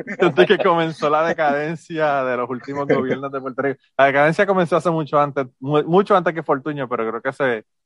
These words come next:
Speaker 1: se puso un
Speaker 2: Sí.
Speaker 1: poco más intensa cuando Fortuño. O sea, que tú no estuviste allá donde María, cuando María, tú no estuviste allá cuando los terremotos,
Speaker 2: No,
Speaker 1: tú no
Speaker 2: mano.
Speaker 1: estuviste nada de eso. Tú no eres uno de los hijos de María que se mudaron con, con esas,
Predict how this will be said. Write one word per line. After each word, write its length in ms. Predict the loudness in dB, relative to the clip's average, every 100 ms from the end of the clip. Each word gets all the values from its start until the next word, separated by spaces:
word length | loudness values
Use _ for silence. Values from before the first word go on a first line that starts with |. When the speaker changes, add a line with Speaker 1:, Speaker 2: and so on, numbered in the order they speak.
| _ _ _
Speaker 1:
se 60 | -12
puso 200 | -4 2
un 60 | 4
Speaker 2:
Sí. 20 |
Speaker 1:
poco 200 | 4 4
más 180 | 2 0
intensa 480 | -2 -4 -4 -4
cuando 260 | -4 -6 -6
Fortuño. 580 | -8 -8 -8 -8 -10 -14 _ _ _
O 60 | 0
sea, 120 | 2
que 100 | 2
tú 120 | 0 -4
no 80 |
estuviste 320 | -4 -6 -8 -2
allá 140 | 2
donde 180 | 2 2
María, 360 | 2 2 0 -2
cuando 220 | -2 0
María, 360 | 0 0 -2 -6
tú 80 | -6
no 60 |
estuviste 340 | -10 -10 -8 -2
allá 260 | 0 0
cuando 200 | -2 -4 -6
los 140 | -6
terremotos, 640 | -10 -8 -4 2 4 4
Speaker 2:
No, 40 | 0
Speaker 1:
tú 60 |
no 60 | -2
Speaker 2:
mano. 20 |
Speaker 1:
estuviste 340 | -2 -4 -2 -2
nada 240 | 0 -2
de 60 | -4
eso. 140 | _ -6
Tú 80 | 0
no 100 | 2
eres 200 | 0 0
uno 200 | 0 2
de 60 |
los 180 | 2 -2 -4
hijos 340 | -4 -4 -4
de 120 | -6
María 400 | -2 -2 -2 -6
que 100 | -8
se 100 | -10 -12
mudaron 420 | -4 -2 -2 -6
con, 300 | -10 -10 -12
con 220 | -8 -6
esas, 340 | -6 -8 -10